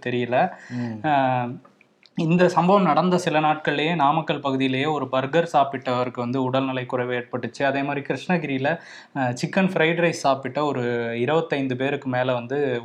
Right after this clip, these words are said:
Speaker 1: உடல்நலக்குறைவு ஏற்பட்டு அரசு மருத்துவமனையெல்லாம் அனுமதிக்கப்பட்டாங்க.
Speaker 2: ம்.
Speaker 1: அடுத்தடுத்து இந்த சம்பவங்கள் நடந்துகிட்டே இருந்தது. அ, இதுல இருந்து எப்படி தற்காத்து கொள்றது அப்படிங்கிற மாதிரி சில உணவு பாதுகாப்பு அதிகாரிகள்கிட்ட பேசும்போது அவங்க சில விஷயங்கள்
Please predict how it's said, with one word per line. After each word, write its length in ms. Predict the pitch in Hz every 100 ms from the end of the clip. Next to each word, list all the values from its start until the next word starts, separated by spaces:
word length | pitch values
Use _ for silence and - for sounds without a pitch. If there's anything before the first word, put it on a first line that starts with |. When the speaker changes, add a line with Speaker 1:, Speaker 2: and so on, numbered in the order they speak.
| 123
Speaker 1:
உடல்நலக்குறைவு 600 | 143 135 123 127 120 120
ஏற்பட்டு 320 | 117 113 143
அரசு 300 | 123 131 135
மருத்துவமனையெல்லாம் 680 | 127 123 127 123 120 131 127
அனுமதிக்கப்பட்டாங்க. 720 | 127 131 127 123 - 117 120
Speaker 2:
ம். 120 | 156 - - - -
Speaker 1:
அடுத்தடுத்து 480 | 131 135 165 156 180
இந்த 120 | 165
சம்பவங்கள் 520 | 139 139 147 143 143
நடந்துகிட்டே 480 | 131 131 135 127 135
இருந்தது. 540 | 131 120 110 127 190 - - - - 170
அ, 40 | 151 139 139
இதுல 280 | 156 175 180
இருந்து 180 | 185 208
எப்படி 280 | 170 190 196
தற்காத்து 560 | 143 - 196 190 185
கொள்றது 560 | 175 143 135 131 139 131
அப்படிங்கிற 340 | 135 135 131
மாதிரி 600 | 123 131 147 170 151 127
சில 280 | 127 - 135
உணவு 280 | 131 160 165
பாதுகாப்பு 540 | 147 139 135 131 131
அதிகாரிகள்கிட்ட 540 | 123 131 135 127 120 123
பேசும்போது 420 | 127 123 123 151
அவங்க 360 | 135 143 165 160
சில 200 | 139 135
விஷயங்கள் 420 | 131 151 143